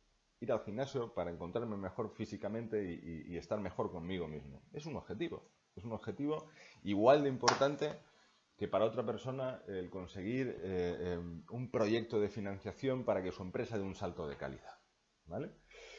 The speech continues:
Y ese plan de acción es una hoja de ruta. Es decir, muchas veces intentamos hacer cosas, intentamos, eh, conseguir metas sin saber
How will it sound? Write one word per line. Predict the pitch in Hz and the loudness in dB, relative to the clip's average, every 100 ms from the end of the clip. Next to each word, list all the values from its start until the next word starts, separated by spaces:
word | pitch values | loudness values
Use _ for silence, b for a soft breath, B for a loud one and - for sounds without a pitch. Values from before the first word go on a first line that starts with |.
| B B B _ _ - | B B B _ _ 0
Y | 123 | 2
ese | 147 156 | 2 4
plan | 156 143 | 6 6
de | |
acción | 120 151 147 | 4 2 2
es | 147 151 - - _ _ | 2 0 -8 -16 _ _
una | - 147 | 0 4
hoja | 139 151 107 | 4 2 0
de | 92 | 2
ruta. | 160 160 67 - _ _ - | 0 0 -6 -10 _ _ -10
Es | |
decir, | 92 95 | -8 -6
muchas | 98 127 143 | -6 -2 0
veces | 135 139 131 | 0 -2 -4
intentamos | 107 92 92 120 139 117 | -4 -4 -2 -2 -2 -6
hacer | 98 117 95 | -6 -4 -4
cosas, | - 127 110 113 - | -4 -4 -4 -6 -8
intentamos, | 92 85 85 104 123 127 127 - | -8 -6 -2 0 0 -2 -4 -12
eh, | 85 90 | -10 -6
conseguir | 90 87 95 104 113 | -6 -6 -4 -2 -2
metas | 101 127 98 104 - - _ _ _ _ _ _ _ - | -2 -2 -2 -4 -6 -18 _ _ _ _ _ _ _ -20
sin | - 117 104 | -10 -4 -4
saber | 95 110 107 131 - | -2 0 2 0 -2